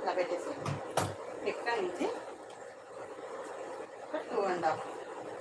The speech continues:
ఇలా ఇక్కడ మార్కింగ్ చేసుకొని ఇక్కడ నుంచి కూడా ఒక లక్స్ పెట్టండి. అప్పుడు ఈజీగా ఉంటుందన్నమాట. ఇప్పుడు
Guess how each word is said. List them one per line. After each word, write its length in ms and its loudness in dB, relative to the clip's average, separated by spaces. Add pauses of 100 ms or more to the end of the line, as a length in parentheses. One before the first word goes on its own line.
(360)
ఇలా 200 4
ఇక్కడ 200 2 (200)
మార్కింగ్ 420 2
చేసుకొని 340 0
ఇక్కడ 180 2
నుంచి 200 2
కూడా 140 6
ఒక 140 0
లక్స్ 240 0
పెట్టండి. 260 -2 (960)
అప్పుడు 240 4
ఈజీగా 400 4
ఉంటుందన్నమాట. 460 0 (2750)
ఇప్పుడు 200 2